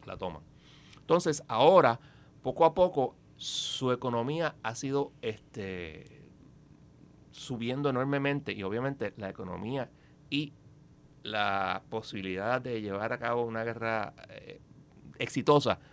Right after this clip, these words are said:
van de la mano. So, hay un libro que se llama The, eh, World Powers, este, de Paul Kennedy, libro de mil novecientos ochenta y siete, excelente para el que lo quiera leer, sobre eso. La relación entre la economía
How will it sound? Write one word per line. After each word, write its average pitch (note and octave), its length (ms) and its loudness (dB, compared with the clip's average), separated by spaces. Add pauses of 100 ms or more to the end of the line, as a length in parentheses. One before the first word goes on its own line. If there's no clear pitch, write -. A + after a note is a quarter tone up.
van B2+ 260 4
de B2 80 6
la G#2+ 140 4
mano. A2+ 400 4 (960)
So, - 420 -10
hay G#2 120 -6
un G2+ 100 -2
libro A2 240 2
que G#2 60 -2
se G2 100 -10
llama G2 400 -4
The, F2+ 80 -6
eh, - 840 -14 (360)
World A2 320 0
Powers, A#2 760 0
este, F#2 520 -10
de F2 580 -10
Paul B2 220 0
Kennedy, G#2+ 480 2 (280)
libro A2 240 0
de A2 60 2
mil A2 140 2
novecientos A2+ 160 0
ochenta A2 300 -4
y - 20 -10
siete, G#2+ 240 -6
excelente G#2+ 480 -4
para F2+ 180 -14
el F2 60 -14
que - 80 -10
lo D#2+ 100 -8
quiera F#2+ 220 -2
leer, G#2 280 2 (360)
sobre G2 480 -2
eso. - 200 -8 (520)
La G2 240 0
relación G#2 420 -2
entre B2 280 -4
la G2 60 -4
economía G2+ 540 -4